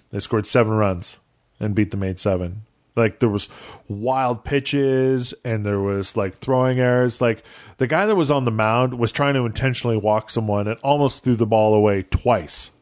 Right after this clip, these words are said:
on an intentional walk. It was just the craziest <laughs> thing. So his question for us is, "What are some of the craziest sports comebacks you can remember watching live or hearing about? This can include regular season or playoffs."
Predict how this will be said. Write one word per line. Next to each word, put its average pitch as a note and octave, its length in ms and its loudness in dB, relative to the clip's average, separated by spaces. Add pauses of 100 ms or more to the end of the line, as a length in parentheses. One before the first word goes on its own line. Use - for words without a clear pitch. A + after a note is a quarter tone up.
(1040)
on C3 160 2
an B2 100 2
intentional B2 640 0
walk. G#2+ 420 0 (720)
It E3+ 80 0
was D3+ 200 4
just - 260 -2
the C4+ 100 4
craziest C#3 520 0
<laughs> F3 40 -8
thing. G2 280 -2 (1400)
So C3 260 2
his A#2+ 160 0
question D3 400 0
for A#2+ 160 2
us A2+ 260 0
is, G#2+ 420 0 (100)
"What C#3 180 2
are D#3 80 4
some D3 160 0
of B2 80 0
the A#2 60 2
craziest B2+ 440 0
sports B2 300 -2
comebacks A2 480 -2
you A2+ 80 0
can A2 140 -8
remember A2 320 2
watching G#2 400 2
live G#2 280 4
or G#2 100 0
hearing G#2 300 -2
about? G2 380 2
This A2+ 160 -4
can A2+ 140 -6
include G2+ 260 -2
regular G#2 320 2
season G#2 380 -4
or G2 160 -4
playoffs." A#2 640 0